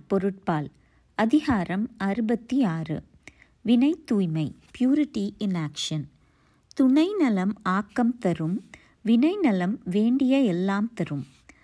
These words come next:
விளக்கம். ஒருவனுக்கு வாய்த்த துணையின் நன்மை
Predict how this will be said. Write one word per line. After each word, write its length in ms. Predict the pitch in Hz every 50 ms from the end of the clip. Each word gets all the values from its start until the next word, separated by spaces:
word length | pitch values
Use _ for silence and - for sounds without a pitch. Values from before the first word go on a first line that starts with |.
| _ _ _
விளக்கம். 540 | - 220 220 196 175 180 - - 156 147 - - _ - - _ _ - _
ஒருவனுக்கு 640 | - 233 254 240 226 214 233 226 220 208 - - 220
வாய்த்த 440 | 190 208 208 233 285 349 - - 370
துணையின் 760 | - - - 269 233 226 247 285 302 311 294 277 302 - - -
நன்மை 640 | - 202 196 196 202 214 240 240 240 185 180 220